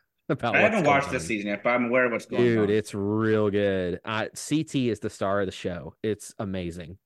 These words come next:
Speaker 1: And
Speaker 2: I've heard
Speaker 1: Trishelle.
Speaker 2: C T and Sandra so far have been, and Trishelle have been the three people who've been really
Speaker 1: Sandra
Speaker 2: excited
Speaker 1: hasn't had that
Speaker 2: fans.
Speaker 1: much screen time. Like, she's made the most of her screen time, but I would say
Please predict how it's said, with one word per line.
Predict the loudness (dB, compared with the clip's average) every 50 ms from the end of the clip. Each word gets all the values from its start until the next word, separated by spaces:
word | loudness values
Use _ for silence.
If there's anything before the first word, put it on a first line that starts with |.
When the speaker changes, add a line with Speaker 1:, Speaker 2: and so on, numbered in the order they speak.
| _
Speaker 1:
And | -4 -2 -2 0
Speaker 2:
I've | 2
heard | 2 2 2
Speaker 1:
Trishelle. | 4 4 4 4 2
Speaker 2:
C | 2
T | 2 0
and | 0 -2
Sandra | -2 0 0 2 2 2 0 -2 -2 -2
so | -2 -2 -4 -4
far | -2 -2 -2 -2
have | -4 -4
been, | -4 -4 -4 -4 -4 -6 -6 -4
and | -6 -6 -6 -10
Trishelle | -10 -8 -8 -4 0 0 0 0
have | 0 -2
been | -4 -8
the | -8
three | -8 -10 -8
people | -8 -10 -10 -8
who've | -8 -8
been | -8 -6
really | -2 0
Speaker 1:
Sandra | 0 2 2 2
Speaker 2:
excited | 2 2
Speaker 1:
hasn't | 2 0 0 0
had | 0 -2
that | -2
Speaker 2:
fans. | -2 -2
Speaker 1:
much | -4 -4 -4
screen | -8 -10 -6 -4 -2 0 0 -2
time. | -4 -6 -12 -12 -12 -14 -16 -20 -20 -20 _ _
Like, | -6 -6 -6 -4
she's | -6 -4 -4 -4
made | -2 -2 0 0 0 0
the | 0 -2
most | 0 0 0 0 0 -2
of | -4 -4
her | -4 -4
screen | -4 -6 -6 -4 -4 -4 -4
time, | -4 -6 -4 -4 -2 -2 -4 -6 -8 _ _ _ _ _ _
but | _ 0 0 0 0
I | -4 -2 0
would | 0 0 0 0
say | -2 -4 -2 0 2 2 2 2 0 0 -2